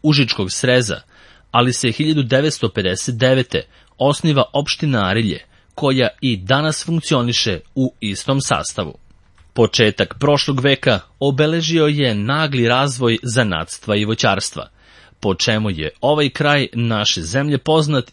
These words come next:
i u savremenom dobu. Od hiljadu devetsto sedamdesete godine, naime, Arilje je postalo svetski vodeći centar za proizvodnju malina,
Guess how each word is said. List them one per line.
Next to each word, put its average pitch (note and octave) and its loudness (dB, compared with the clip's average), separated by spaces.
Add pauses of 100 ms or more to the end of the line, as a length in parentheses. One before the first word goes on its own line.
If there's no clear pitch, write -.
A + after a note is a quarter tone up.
i C3+ 0
u D3 2
savremenom F2 -2
dobu. G#2+ 2 (680)
Od G2 0
hiljadu C#3+ 0
devetsto C3+ 0
sedamdesete A2 -2
godine, F#2+ 0 (240)
naime, G2+ 0 (340)
Arilje D#3+ 2
je C#3+ 0
postalo C#3 0
svetski C#3+ -2
vodeći B2+ 0
centar D3 -2
za G#2+ 0
proizvodnju A2 0
malina, G2 0